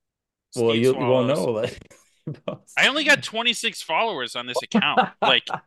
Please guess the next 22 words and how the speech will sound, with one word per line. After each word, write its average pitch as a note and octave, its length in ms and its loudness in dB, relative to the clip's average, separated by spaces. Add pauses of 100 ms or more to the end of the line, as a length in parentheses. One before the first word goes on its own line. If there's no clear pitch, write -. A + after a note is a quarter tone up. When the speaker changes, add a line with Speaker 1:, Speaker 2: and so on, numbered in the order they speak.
(200)
Speaker 2:
it's, D3 360 -8
the C#3+ 200 -2
people A#3 340 2
have G3+ 120 4
just F#3+ 200 -2
abandoned C3 840 0 (760)
me. - 300 -18 (680)
Speaker 1:
The - 60 -6
cause. B2 440 0
They've G#2+ 180 0
abandoned A2+ 440 0
a G2 40 -4
good G#2 180 -2
Speaker 2:
My D#3+ 40 6
Speaker 1:
cause. G2+ 340 2
Speaker 2:
Flat F#3 220 4 (120)
Earth D#3+ 400 -6
account C3 500 -4 (220)
has B2+ 520 0 (1040)
only A#3 200 4
fifty-five E3+ 680 2
followers. G#2 540 -6